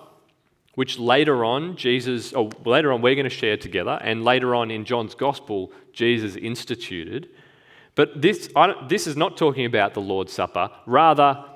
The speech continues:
what the Lord's Supper is talking about is the same thing as this. They're both talking about the same thing, which is the death of Jesus on our behalf so that we might be reconciled to God and saved.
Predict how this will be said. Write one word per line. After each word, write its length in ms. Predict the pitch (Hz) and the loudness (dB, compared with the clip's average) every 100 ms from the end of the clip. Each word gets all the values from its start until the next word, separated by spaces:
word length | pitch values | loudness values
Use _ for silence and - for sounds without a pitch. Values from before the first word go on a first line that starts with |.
| - _ _ _ _ _ _ _ _ | -20 _ _ _ _ _ _ _ _
what 240 | 139 220 | 2 2
the 80 | 160 | 2
Lord's 320 | 147 160 143 | 4 4 2
Supper 320 | - 208 208 170 | 2 2 4 2
is 140 | 127 | 0
talking 340 | 131 113 110 104 | 0 -2 -2 -4
about 320 | 95 104 151 - - | 0 0 -2 -8 -4
is 180 | 135 113 | -4 -2
the 100 | 120 | -4
same 340 | - 170 156 | 0 2 0
thing 200 | 120 147 | 0 -2
as 160 | 120 104 | -2 0
this. 440 | 120 85 - - - _ _ _ _ _ - | -2 -2 -10 -16 -20 _ _ _ _ _ -10
They're 100 | 101 | -2
both 320 | 131 165 170 | 2 2 0
talking 320 | 151 147 139 | 0 0 0
about 240 | 117 107 | 0 -2
the 80 | - | -2
same 300 | - 135 156 | -4 -2 -2
thing, 420 | 147 101 90 101 123 _ _ _ _ _ _ _ _ _ - | -4 -6 -6 -12 -20 _ _ _ _ _ _ _ _ _ -4
which 200 | 135 147 | -4 -4
is 180 | 131 | -6
the 100 | 135 | -6
death 560 | 127 110 - 160 185 - | -8 -6 2 2 2 -4
of 200 | 151 131 | -8 -8
Jesus 640 | - 107 104 95 98 95 - | -4 -2 -2 -6 -12 -12 -8
on 140 | 117 | -4
our 160 | 123 147 | 0 0
behalf 840 | 143 120 107 87 90 - - - _ _ _ _ _ _ _ | -2 -2 -4 -4 -8 -14 -20 -20 _ _ _ _ _ _ _
so 180 | - 123 | -2 0
that 100 | 123 | 0
we 180 | 120 120 | -2 -2
might 220 | 113 104 | -2 -2
be 100 | 98 | -2
reconciled 540 | 98 - 101 95 92 | -4 -4 -6 -4 -4
to 60 | - | -4
God 320 | 127 110 90 | -2 0 -2
and 100 | 95 | -8
saved. 680 | - 131 117 92 - - - | -4 -4 -4 -8 -14 -20 -20